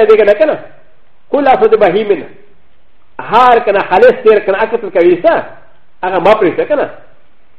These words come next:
او نه په ټوله پسې ما پسې کې ټول ما وړي څه. رواه ابو داود و دارمي. وزاد ترمذي و سيء ما من اهل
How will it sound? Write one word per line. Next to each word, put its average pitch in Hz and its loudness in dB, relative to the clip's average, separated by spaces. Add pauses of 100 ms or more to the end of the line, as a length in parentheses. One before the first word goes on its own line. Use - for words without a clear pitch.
(500)
او 135 -2
نه 208 2
په 185 -8
ټوله 196 0
پسې 160 -8
ما 175 0
پسې 175 -4
کې 156 -8
ټول 175 -4
ما 165 -2
وړي 135 -2
څه. 104 -12 (280)
رواه 170 0
ابو 170 -4
داود 165 0 (800)
و 139 -4
دارمي. 151 -2 (1600)
وزاد 220 2
ترمذي 220 -2
و 262 -2
سيء 226 2
ما 254 2
من 262 -2
اهل 226 4